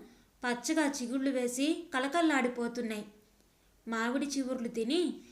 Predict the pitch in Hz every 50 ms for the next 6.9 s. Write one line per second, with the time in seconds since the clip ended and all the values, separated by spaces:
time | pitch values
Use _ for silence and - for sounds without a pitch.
0 | - - _ - 247 254 254 254 - 359 349 359 349 330 269 254 247 254 285 311
1 | 311 302 311 294 285 294 294 277 277 269 269 - 226 240 240 247 277 285 269 269
2 | - 240 240 240 240 254 277 330 - - - - _ _ - 233 247 240 - 339
3 | 349 359 339 311 294 294 294 285 240 240 240 220 220 - - - - - - -
4 | _ _ _ _ _ _ _ _ _ _ - 208 226 226 226 226 247 269 294 294
5 | - 240 240 226 240 262 285 285 285 277 269 240 233 233 233 - - 294 285 277
6 | 277 254 240 233 240 240 269 247 262 240 240 240 233 - 320 381 359 269